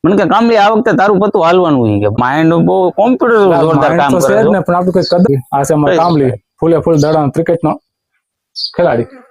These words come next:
Speaker 1: અને આ ભાઈ ડેવિડ વોર્નર.
Speaker 2: એવું છે?
Speaker 1: અમે હારે
Speaker 2: તો કમ્પ્લીટ રીતે ગોઠવી દઉં લગભગ. હવે કૂતરા ન ઉપર ચડે. તો જો આ, આ, આ કૂતરા અંદર કરી રહ્યા છે. આ મિત્રો આપણે ધરાવ્યો દયણું.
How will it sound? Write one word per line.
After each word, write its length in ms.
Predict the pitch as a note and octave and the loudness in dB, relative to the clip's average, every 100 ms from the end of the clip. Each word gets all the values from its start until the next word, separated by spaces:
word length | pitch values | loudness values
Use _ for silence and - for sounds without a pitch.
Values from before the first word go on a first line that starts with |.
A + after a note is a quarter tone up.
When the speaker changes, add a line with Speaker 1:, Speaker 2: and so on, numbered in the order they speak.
| C4 _ - - | -20 _ -8 -6
Speaker 1:
અને 120 | - - | -2 -2
આ 200 | C3+ D#3 | 0 0
ભાઈ 200 | D3+ D#3 | 0 2
ડેવિડ 340 | D3 E3 D3 | 2 2 2
વોર્નર. 260 | C#3+ D3+ F#2 - - D3 | 2 0 -4 -8 -10 -2
Speaker 2:
એવું 200 | E3 F3 | 0 0
છે? 80 | A3+ | -2
Speaker 1:
અમે 180 | - E3+ | 0 0
હારે 260 | E3 A3 A3+ | 2 2 2
Speaker 2:
તો 140 | D3 C3+ | 0 -2
કમ્પ્લીટ 260 | E3 F#3 F3 | -2 0 0
રીતે 160 | D#3 | 0
ગોઠવી 300 | D#3 E3+ D3+ | 0 0 2
દઉં 140 | C#3+ C#3 | 2 2
લગભગ. 220 | C#3 D3+ | 2 0
હવે 180 | C#3+ E3 | 0 0
કૂતરા 220 | G3 F#3+ | 0 0
ન 80 | F#3+ | 2
ઉપર 260 | B3 E3+ | 0 0
ચડે. 220 | C#3+ C#3+ - | 0 0 -2
તો 360 | - - F#3 | -6 -4 0
જો 80 | F3+ | 2
આ, 200 | D#3+ D#3+ | 2 2
આ, 480 | D#3+ D#3 D3+ D3+ D#3 | 0 0 0 0 -2
આ 20 | |
કૂતરા 340 | - E3 D#3 | -2 -2 0
અંદર 180 | C#3+ C#3 | 0 0
કરી 260 | C3 C3+ C3+ | 0 0 2
રહ્યા 60 | |
છે. 200 | C3 C#3+ | 2 0
આ 20 | B2 | -2
મિત્રો 440 | - _ - E3+ | -6 _ -4 -2
આપણે 360 | C3+ D3+ C3+ D3 _ | 0 0 0 -2 _
ધરાવ્યો 260 | D3 D3 C3+ | -2 0 0
દયણું. 380 | C#3 F3 D3 | 0 0 0